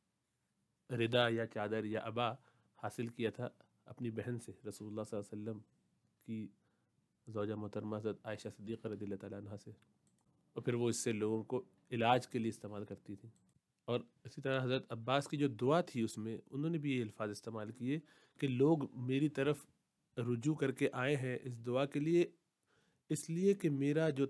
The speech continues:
تعلق رسول اللہ صلی اللہ علیہ وسلم، یعنی اے اللہ آپ کے نبی کے ساتھ جو میرا رشتہ ہے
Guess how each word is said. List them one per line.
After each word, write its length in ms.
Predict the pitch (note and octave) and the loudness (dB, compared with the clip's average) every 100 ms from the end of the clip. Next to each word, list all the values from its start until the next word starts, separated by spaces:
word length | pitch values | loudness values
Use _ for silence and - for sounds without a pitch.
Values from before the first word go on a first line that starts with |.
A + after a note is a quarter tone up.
| - | 2
تعلق 480 | A2 A2+ C3+ D#3+ B2+ | 2 2 2 0 0
رسول 340 | A#2 - B2 | -2 -2 -4
اللہ 240 | A#2 B2 | -2 -2
صلی 140 | C3+ B2 | -2 -2
اللہ 120 | A2+ | -2
علیہ 140 | A2+ | -4
وسلم، 200 | A#2+ A#2 | -4 -6
یعنی 200 | A#2+ A#2 B2+ | -4 -2 -4
اے 180 | - | -6
اللہ 360 | B2 A#2+ C3+ - C3+ | -8 -4 -4 -2 -2
آپ 220 | B2+ C3 | -2 -2
کے 100 | D3 | -4
نبی 280 | C3 A#2+ A#2+ | -2 -2 -4
کے 140 | F3 D3 | -4 -2
ساتھ 220 | D3+ C3 | -2 0
جو 140 | B2+ | -2
میرا 220 | B2 A#2+ | -2 -2
رشتہ 320 | A#2 A2 - D3+ | -4 -6 -4 -2
ہے 120 | C#3+ | 0